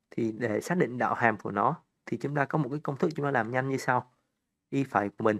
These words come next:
nó chính là bằng A nhân cho D, bạn lấy tích chéo cho mình ha, lấy A nhân cho D. Trừ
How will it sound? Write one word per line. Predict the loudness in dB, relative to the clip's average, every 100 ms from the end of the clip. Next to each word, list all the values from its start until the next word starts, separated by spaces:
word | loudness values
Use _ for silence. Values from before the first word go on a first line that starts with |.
| -2
nó | -8
chính | -4 0
là | 2
bằng | 2 0 _ _ _ -20 _ _
A | 0 4 4
nhân | 4 2
cho | 0
D, | 4 4 2 -2
bạn | -2
lấy | 0
tích | 0 -4
chéo | -4 -2
cho | 0
mình | 2
ha, | 0 -4 _
lấy | -4
A | 0 0 0
nhân | 0 -2
cho | 0
D. | 4 4 4 -2 _ _ _ -20 _ _ _ _ _ _ _ _ _ _ _ _ _ _ _ 2
Trừ | 4 4